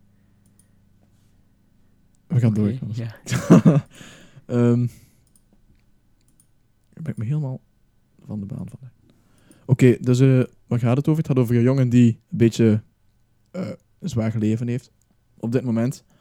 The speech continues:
Speaker 1: Want zijn moeder is eigenlijk, eh, terminaal ziek.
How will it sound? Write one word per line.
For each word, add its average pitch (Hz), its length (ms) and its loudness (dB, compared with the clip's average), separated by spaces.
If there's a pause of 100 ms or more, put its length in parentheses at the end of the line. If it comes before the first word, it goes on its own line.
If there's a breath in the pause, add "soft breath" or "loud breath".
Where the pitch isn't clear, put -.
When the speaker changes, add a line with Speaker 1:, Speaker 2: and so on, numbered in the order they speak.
(240 soft breath)
Speaker 1:
Want 117 600 0
zijn 117 460 0
moeder 123 280 -4
is 117 100 -4
eigenlijk, 113 420 0 (340)
eh, 107 200 -8 (120)
terminaal 107 640 -4
ziek. 131 320 -4